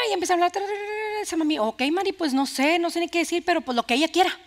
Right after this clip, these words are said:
Si ella quiere ir, está bien", me la pasa otra vez, Lindita. Le dije, "Oye, espérame, es que yo, yo no tengo el recurso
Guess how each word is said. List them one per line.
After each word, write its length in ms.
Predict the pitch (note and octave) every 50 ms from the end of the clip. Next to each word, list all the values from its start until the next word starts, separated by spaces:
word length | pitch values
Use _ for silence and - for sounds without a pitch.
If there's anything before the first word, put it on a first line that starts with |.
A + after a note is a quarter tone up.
| - _ _ _ _ _ _ _ _ _ _ _ _ _ _ _ -
Si 120 | - -
ella 100 | C4 C4+
quiere 240 | C4+ - C#4+ D4 D#4
ir, 120 | D#4 D#4 D4+
está 200 | - - D#4 D4+
bien", 220 | C#4+ D4+ D4+ C#4+
me 80 | B3+ G#3+
la 80 | G3
pasa 200 | - G#3+ G3+ -
otra 140 | A#3+ - B3
vez, 120 | C4 C#4
Lindita. 380 | B3+ C#4 C#4 C#4+ D4+ - - F4+
Le 360 | D4+ - - - - - - -
dije, 160 | B3+ - B3+
"Oye, 140 | A#3+ A#3 A#3
espérame, 400 | - A#3+ B3 C4+ C#4+ C#4+ C#4 B3+
es 120 | - -
que 140 | - C4 -
yo, 260 | A#3+ - C4+ - - - -
yo 140 | - B3+
no 100 | C#4+ E4+
tengo 340 | - _ - D#4 D#4 D#4+ C#4+
el 60 | E4+
recurso 800 | D#4 D4 C4 A#3 - - B3+ D#4+ - - - - - C4 - -